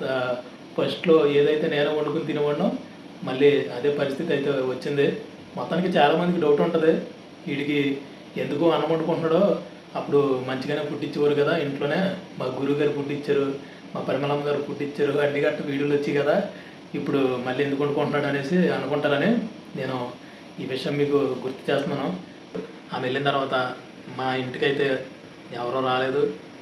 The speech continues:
వచ్చిన ఇంచుమించు ముగ్గురు, నలుగురు అనుకుంటా. నెల, రెండు నెలలు చేసి ఆఫీస్కి వెళ్ళిపోయేవారు, వేరే వాళ్ళు బయట చేసుకునే వాళ్ళు వచ్చారు. ఇంకా కుదరక కొంచెం ఇల్లు నచ్చక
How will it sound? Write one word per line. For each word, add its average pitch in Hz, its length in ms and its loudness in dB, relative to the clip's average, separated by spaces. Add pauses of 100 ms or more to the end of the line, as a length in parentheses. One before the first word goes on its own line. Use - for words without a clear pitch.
(120)
వచ్చిన 135 240 -4 (580)
ఇంచుమించు 135 560 -2
ముగ్గురు, 139 380 2 (160)
నలుగురు 131 220 0
అనుకుంటా. 131 440 -2 (360)
నెల, 123 280 0
రెండు 131 120 -2
నెలలు 127 220 -2
చేసి 160 400 2 (540)
ఆఫీస్కి 131 340 -4
వెళ్ళిపోయేవారు, 135 540 0 (480)
వేరే 131 180 -2
వాళ్ళు 131 180 -2
బయట 123 220 -2
చేసుకునే 131 240 -4
వాళ్ళు 131 160 -2
వచ్చారు. 131 300 -4 (520)
ఇంకా 120 460 -2
కుదరక 135 300 -2 (280)
కొంచెం 127 220 -4
ఇల్లు 139 420 2 (440)
నచ్చక 135 300 -2